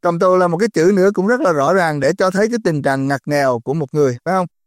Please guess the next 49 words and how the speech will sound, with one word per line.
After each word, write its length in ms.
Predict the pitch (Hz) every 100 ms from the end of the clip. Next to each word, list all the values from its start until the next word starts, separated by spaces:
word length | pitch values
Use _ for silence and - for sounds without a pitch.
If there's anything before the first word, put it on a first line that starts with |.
| _
Một 80 | 151
người 200 | 151 139
bị 240 | 127 120 127
trói 220 | 180 226
buộc, 200 | 233 165 -
người 200 | 147 143
cầm 200 | 147 143
tù 200 | 143 131
ở 160 | 127 180
tù, 240 | 160 143 131
không 160 | 175 180
được 180 | 139 -
tự 120 | 123
do, 340 | 143 170 170
bị 240 | 160 120 131
giam 260 | 165 160
vào 140 | 151 127
xìn, 340 | 139 127 123
vào 120 | 123
xích 160 | - 208
đó, 240 | 196 220 - - -
là 120 | 143
cái 160 | 139 208
hình 160 | 180
ảnh 280 | 160 143 202
của 420 | 180 147 170 214 233 -
người 160 | 165 131
có 140 | 214 185
tội, 340 | 139 131 139 _ _ -
của 420 | 123 151 185 196
người 360 | 180 156 151 147
mà 400 | 147 147 139 135 -
có 100 | 202
một 120 | 165
cái 120 | 196
hoàn 240 | 180 143
cảnh 280 | 139 131 175 214 _ _
mà 160 | 143 139
vượt 260 | 147 151 -
quá 260 | 196 254
cái 120 | 240 226
sức 180 | 254 -
của 100 | -
mình. 180 | 160 156 - _ _ _
Nhất 200 | 175 240
là 340 | 208 165 147 131 _ _ _ _ _
những 140 | 185
người 140 | 202 165
đó 240 | 165 220